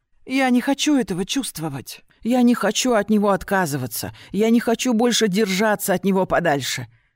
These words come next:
Когда мой хриплый голос стал предвестником того, что я вот-вот расплачусь, Мустафа схватил меня за плечи, притянул ближе к себе и положил мою голову себе на плечо.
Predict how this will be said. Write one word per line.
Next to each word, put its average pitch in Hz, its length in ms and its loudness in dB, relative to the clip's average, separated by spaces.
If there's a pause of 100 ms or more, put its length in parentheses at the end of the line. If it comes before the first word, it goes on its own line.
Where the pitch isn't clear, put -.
(340)
Когда 165 340 0
мой 170 140 2
хриплый 165 400 0
голос 165 360 0
стал 175 300 0
предвестником 156 800 -2
того, 156 300 0
что 156 160 -2
я 160 160 2
вот-вот 165 380 -2
расплачусь, 170 720 -2 (300)
Мустафа 160 480 -2
схватил 165 460 -2
меня 160 260 2
за 143 140 -2
плечи, 175 480 -2 (240)
притянул 170 480 0
ближе 165 340 0
к - 60 -10
себе 180 280 0
и 190 160 0
положил 170 420 2
мою 156 220 2
голову 160 320 0
себе 151 300 -2
на 147 140 0
плечо. 117 400 -6